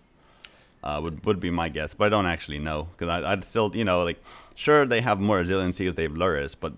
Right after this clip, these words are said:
you know, <laughs> they're, you can't have an artifact deck have a good matchup against the deck with three main deck Kolaghan's commands. Like, it's just not gonna happen.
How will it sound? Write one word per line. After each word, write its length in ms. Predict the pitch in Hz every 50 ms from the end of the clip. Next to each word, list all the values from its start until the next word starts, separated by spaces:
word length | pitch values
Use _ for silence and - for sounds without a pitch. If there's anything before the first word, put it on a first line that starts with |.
| -
you 160 | - 104 110
know, 180 | 90 78 78 82
<laughs> 80 | 80 -
they're, 300 | 92 92 95 139 123 - - - - - - -
you 100 | 123 117
can't 300 | - - 180 170 - -
have 260 | 156 139 143 127 113 -
an 120 | 101 98
artifact 440 | 104 110 113 104 - 87 82 - -
deck 240 | - 82 82 80 -
have 200 | - 92 92 87
a 40 | 90
good 160 | 95 98 90
matchup 360 | 92 95 95 92 - - -
against 240 | 85 85 85 82 -
the 60 | 82
deck 200 | 85 92 90 80
with 120 | 80 73 -
three 180 | - 95 92
main 240 | 87 85 87 85 82
deck 160 | 76 76 71
Kolaghan's 460 | - - 85 90 80 64 69 67 -
commands. 440 | - - - 52 52 53 - - -
Like, 100 | - -
it's 100 | 90 85
just 140 | - 90 98
not 140 | 104 95 87
gonna 140 | 71 71 73
happen. 440 | - 76 80 90 - 76 71 76